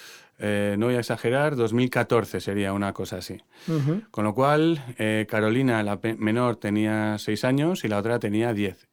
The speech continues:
Speaker 1: Y después de la charla magistral, el acto, el vi-, el famoso vino español, ¿no? ¿Sabes que hay esa
Speaker 2: No.
Speaker 1: Pues sabes que en este tipo de actos luego hay un aperitivo, un ágape,
Speaker 2: Sí,
Speaker 1: que
Speaker 2: sí.
Speaker 1: muchos le llaman vino español.
Speaker 2: Ah.
Speaker 1: Bueno,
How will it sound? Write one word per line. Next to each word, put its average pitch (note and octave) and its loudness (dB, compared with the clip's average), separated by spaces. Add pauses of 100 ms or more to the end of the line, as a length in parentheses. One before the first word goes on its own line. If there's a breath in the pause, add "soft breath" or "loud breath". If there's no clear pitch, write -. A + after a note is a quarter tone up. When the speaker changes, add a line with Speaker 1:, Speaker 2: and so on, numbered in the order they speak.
Speaker 1:
Y E3+ -2 (300 soft breath)
después A#2 -2
de F2+ 0
la E2+ -10
charla F#2 -4
magistral, G2+ -2
el F#2 -2
acto, F#2+ -4
el G#2+ 2
vi-, A#2+ 0
el G#2+ -2
famoso A2 0
vino G#2+ 2
español, G#2+ -4 (100)
¿no? G#2 -10
¿Sabes G2+ -10
que G2+ -8
hay F#2+ -4
esa F#2 -6 (140 soft breath)
Speaker 2:
No. D#3+ 2 (520 soft breath)
Speaker 1:
Pues - -14
sabes G2 -2
que - -10
en F#2 -4
este - -10
tipo F#2 -6
de F#2 -2
actos F2+ -6
luego F#2 -2
hay F2+ -2
un F2+ -4
aperitivo, F2+ -2
un F#2+ -2
ágape, G#2 0
Speaker 2:
Sí, C#3+ -6
Speaker 1:
que G2 -6 (140)
Speaker 2:
sí. C#3 -4
Speaker 1:
muchos F#2+ -4
le F#2+ -2
llaman F2+ -6
vino F#2 -4
español. G2 -4 (120)
Speaker 2:
Ah. D#3+ -4 (1040 loud breath)
Speaker 1:
Bueno, G2+ -2